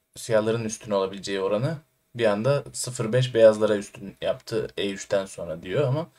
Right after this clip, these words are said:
G üç oynayan adam da E üç oynamaz. <clears throat> Fil G iki oynar. Ondan sonra fil B yediden sonra, at B D yediden sonra çok bir sorunumuz olmaz. E, A dört oynadı zaten.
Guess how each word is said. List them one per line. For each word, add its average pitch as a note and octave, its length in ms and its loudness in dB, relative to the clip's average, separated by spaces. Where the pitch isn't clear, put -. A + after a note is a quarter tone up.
G A2 160 2
üç A2+ 120 -2
oynayan G#2+ 300 2
adam C3 220 2
da C3 60 2
E A2+ 100 2
üç A2 160 -4
oynamaz. G2 460 -4
<clears throat> C#3 420 10
Fil A2 160 -4
G G#2 140 0
iki G#2 180 -4
oynar. G#2+ 420 -2
Ondan A#2 300 0
sonra A2 260 -4
fil B2+ 200 -8
B G#2 60 -4
yediden F2 340 -6
sonra, F#2 280 -6
at A2 200 -8
B C#2 120 -10
D D2+ 40 -8
yediden D2 300 -8
sonra A2+ 300 -6
çok A2 240 -10
bir G#2+ 60 -18
sorunumuz G#2 440 -8
olmaz. A2+ 380 -4
E, A2 200 -2
A B2+ 240 2
dört B2+ 200 4
oynadı G2 480 -4
zaten. D3+ 520 -4